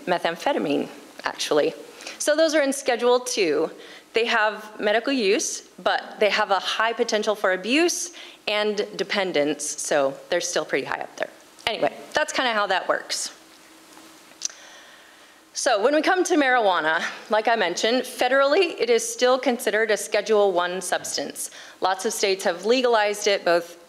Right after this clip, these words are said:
um, for medical use and recreational use.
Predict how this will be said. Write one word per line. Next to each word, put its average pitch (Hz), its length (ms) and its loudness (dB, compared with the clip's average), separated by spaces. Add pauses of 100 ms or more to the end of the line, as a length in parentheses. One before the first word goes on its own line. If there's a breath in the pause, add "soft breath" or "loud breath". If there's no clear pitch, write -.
um, 156 420 0
for 156 180 0
medical 262 400 2
use 254 360 0
and 208 200 -2
recreational 202 680 0
use. 247 480 0